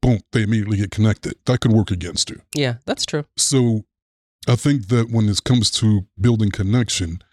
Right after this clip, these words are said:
Speaker 1: it's good to have connection, but you don't necessarily have to have it with everybody
Speaker 2: Yeah.
Speaker 1: that you date or try to look for it and find it. It kinda will find you on your own.
Speaker 2: Yeah.
Speaker 1: You have to force it. And I got a lot of great things out of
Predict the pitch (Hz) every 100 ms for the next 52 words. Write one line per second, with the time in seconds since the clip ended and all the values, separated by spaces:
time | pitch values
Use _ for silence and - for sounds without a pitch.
0 | - _ _ _ _ - 135 147 190 139
1 | 107 120 113 123 - 110 101 107 123 120
2 | 120 113 _ _ 117 151 123 110 101 120
3 | 113 107 107 - 95 101 92 85 - 117
4 | 95 95 85 80 - - _ - 127 120
5 | 98 - 92 95 85 - 104 - 104 101
6 | 117 - - 95 92 - 110 92 90 -
7 | - - - - 165 160 151 131 - 135
8 | 127 110 113 110 98 92 87 - _ _
9 | 190 190 190 117 110 - - 98 - -
10 | _ 165 _ - 147 139 131 - _ _
11 | - 143 165 185 113 113 180 180 107 113
12 | 101 - 101 101 95 90 - 107 98 98
13 | 95 87